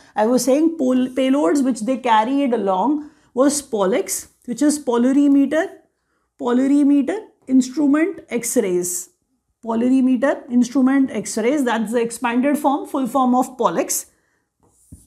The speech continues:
Expect is X-ray, X-ray, spectroscopy and timing. X-ray, X is like X-ray,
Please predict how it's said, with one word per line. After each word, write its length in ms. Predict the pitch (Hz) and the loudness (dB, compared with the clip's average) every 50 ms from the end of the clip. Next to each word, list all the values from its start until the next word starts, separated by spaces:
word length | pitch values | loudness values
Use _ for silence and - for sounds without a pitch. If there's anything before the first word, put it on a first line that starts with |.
| _ _ - | _ _ -4
Expect 460 | - 269 262 - - 277 269 262 269 - | -4 -2 -2 -2 0 0 0 0 0 0
is 200 | 330 320 254 - - | 2 2 0 0 -4
X-ray, 800 | 240 233 240 - - - 285 269 254 220 202 233 294 480 - - _ _ _ _ _ _ _ _ _ _ _ _ _ _ _ _ _ _ _ _ _ _ _ _ - - - | -6 -6 -4 -6 -2 0 2 4 4 4 2 2 -2 -2 -10 -20 _ _ _ _ _ _ _ _ _ _ _ _ _ _ _ _ _ _ _ _ _ _ _ _ -20 -12 -10
X-ray, 600 | - - - - - 262 220 240 294 302 - - _ _ _ - - _ | -10 -6 -4 0 2 4 4 4 2 0 -6 -14 _ _ _ -20 -20 _
spectroscopy 1800 | - - - - - 285 277 285 - - _ _ - 339 349 349 370 370 - - - - - 302 302 302 302 - 320 320 339 339 349 330 285 285 | -16 -16 -10 -2 0 0 0 -2 -4 -16 _ _ -4 -4 -2 0 0 -2 -2 -4 -10 -6 -2 -2 -2 -2 -2 -4 -2 -2 0 0 0 0 -2 0
and 240 | 269 277 285 285 285 | 0 0 0 0 0
timing. 440 | 277 240 226 208 185 180 165 - - _ _ _ _ _ _ _ _ _ _ _ - | 0 0 2 0 0 -2 -4 -8 -12 _ _ _ _ _ _ _ _ _ _ _ -12
X-ray, 580 | 233 226 - - - 277 262 294 381 392 - _ _ _ _ _ _ _ _ _ _ _ _ _ _ _ _ | -12 -10 -10 -4 -2 0 0 0 -2 -4 -10 _ _ _ _ _ _ _ _ _ _ _ _ _ _ _ _
X 280 | 247 269 269 - - | -4 -4 -2 -2 -2
is 240 | 320 311 311 311 294 | 0 0 0 0 0
like 320 | 262 262 269 277 269 - - | 0 2 0 0 -2 -4 -6
X-ray, 520 | 226 - - - - 196 185 170 - - | -6 -4 -2 -2 -2 -2 -2 -4 -6 -12